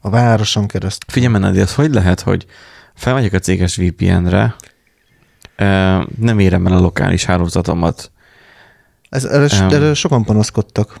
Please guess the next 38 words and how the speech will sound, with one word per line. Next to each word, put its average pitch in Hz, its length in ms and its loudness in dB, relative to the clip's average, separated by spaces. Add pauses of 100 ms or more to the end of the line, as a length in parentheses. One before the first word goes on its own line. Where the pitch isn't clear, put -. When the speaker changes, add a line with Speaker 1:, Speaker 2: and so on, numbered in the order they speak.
(140)
Speaker 1:
mostanában. 110 760 -2 (640)
Speaker 2:
De - 300 -2
ez 104 260 0
régen 104 260 0
is 92 160 0
meg 92 260 0
volt 92 200 0
ez 90 120 0
az 92 160 0
issue. 101 400 -2 (520)
De 117 140 -2
nem 139 100 0
Speaker 1:
Igen. 101 120 2
Speaker 2:
érem 104 140 0
el 95 80 2
a 92 60 2
lokális 92 420 0
hálózatomat, 92 920 -2 (680)
de 92 840 0 (580)
ha - 160 -4
ledob 117 360 0
a 95 60 2
V 92 180 2
P 90 100 -6
N-ről, 92 520 2
sem 90 260 -2
érem 90 240 0
el 87 140 -2
a 90 40 -6
lokális 98 420 -4
hálózatomat. - 840 -8 (2000)
Csak 120 200 -4
hogyha 101 220 -2
rácsatlakozok 104 720 -2
és 92 140 -4
vissza 98 300 -2
le, 110 80 0
akkor - 400 -6